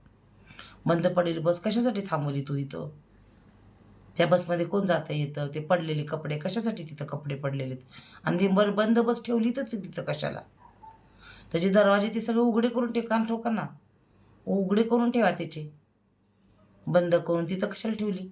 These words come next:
हे असं करायला? आतला काळा बाजार. चला, अजून सुद्धा डोळे उघडा, पुढे होणारे अत्याचार थांबवा.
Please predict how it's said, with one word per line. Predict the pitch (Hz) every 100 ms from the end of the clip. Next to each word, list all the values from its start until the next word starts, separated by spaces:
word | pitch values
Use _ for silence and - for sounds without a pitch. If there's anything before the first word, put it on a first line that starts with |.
| - _ _ _ - -
हे |
असं | 180 -
करायला? | 196 220 240 240 165 - _ _ _ _ _ _ -
आतला | 151 170
काळा | - 185 180
बाजार. | 208 196 190 - - - - - - - - - - - - - - - - - - - - - - - - - - - -
चला, | 226
अजून | 220 208
सुद्धा | 226 226 220
डोळे | 214 208
उघडा, | 208 190 185 196 196 - _ _ -
पुढे | 185 185
होणारे | 180 185 180 180
अत्याचार | 175 - 170 185 180
थांबवा. | 170 175 156 156